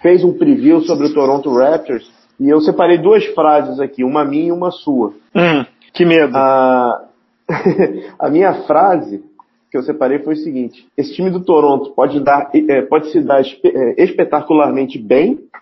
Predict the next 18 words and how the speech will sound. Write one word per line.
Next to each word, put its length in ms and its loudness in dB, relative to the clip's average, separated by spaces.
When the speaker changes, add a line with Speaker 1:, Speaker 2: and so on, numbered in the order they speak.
Speaker 1:
ou 200 2
será 420 0
espetacularmente 1000 -2
implodido." 720 -2
Speaker 2:
Uhum. 360 0
Speaker 1:
É, 560 4
e 140 4
uma 260 4
sua, 760 0
que 220 -6
foi 160 0
o 40 -4
seguinte: 500 -8
"O 60 -6
Toronto 640 0
assumiu 400 0
um 80 0
risco. 640 -4